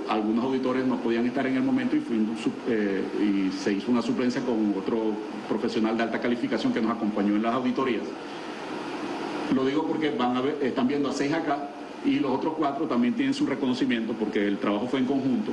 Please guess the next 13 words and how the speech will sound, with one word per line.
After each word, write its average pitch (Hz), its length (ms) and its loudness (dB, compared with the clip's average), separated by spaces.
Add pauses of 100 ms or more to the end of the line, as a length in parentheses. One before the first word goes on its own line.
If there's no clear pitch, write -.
(120)
las 107 120 0
conclusiones 123 540 2
son 135 280 0
en 147 180 2
consenso. 123 540 0 (580)
Eh, 104 680 2
no 117 200 4
hay 135 380 0
en 117 260 2
ninguna 123 320 2
parte 139 300 0
del 123 180 2
documento 120 560 2